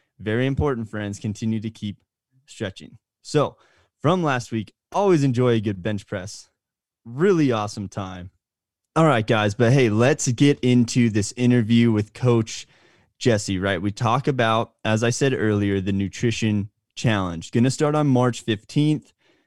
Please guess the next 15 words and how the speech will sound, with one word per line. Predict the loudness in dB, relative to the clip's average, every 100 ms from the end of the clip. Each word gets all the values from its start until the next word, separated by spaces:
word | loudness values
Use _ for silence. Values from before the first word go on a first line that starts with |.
| _ -2
dexa | -2 0 -4
scan | -6 -2 0 0 -2 -4 _
March | -4 -2 -4 -10 -18 _ _
thirteenth. | -4 -2 -2 -6 -10 -8 -6
That's | -6 -4
the | -6 -6 _ _ _
Saturday | -8 -2 0 0 2 2 0 -2 _ _ _ _
before, | -4 -4 -2 0 0 -2 -6 -12 _ -4
and | 0
then | 2
we | 2
get | -2 -8
serious | -8 -2 0 0 0 -2 -6 -12 _ _ _
on | 0 4 6
Monday | 6 4 2 -2